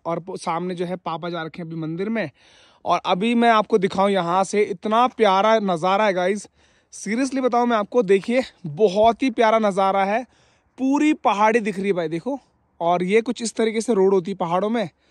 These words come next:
और ये कुछ इस तरीके से रास्ते होते हैं। देखो ये रास्ते हैं, और भाई पहाड़ों में पलायन होने का सबसे बड़ा कारण जो है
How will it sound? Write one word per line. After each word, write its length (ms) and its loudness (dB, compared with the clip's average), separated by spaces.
और 220 -2
ये 120 -4
कुछ 160 -10
इस 140 -10
तरीके 240 0
से 100 -4
रास्ते 340 -2
होते 200 -4
हैं। 40 -6
देखो 240 -10
ये 60 -6
रास्ते 300 -6
हैं, 200 -6
और 180 2
भाई 240 4
पहाड़ों 560 2
में 100 0
पलायन 320 0
होने 140 -2
का 100 -2
सबसे 300 -6
बड़ा 200 0
कारण 360 -2
जो 120 -2
है 220 -2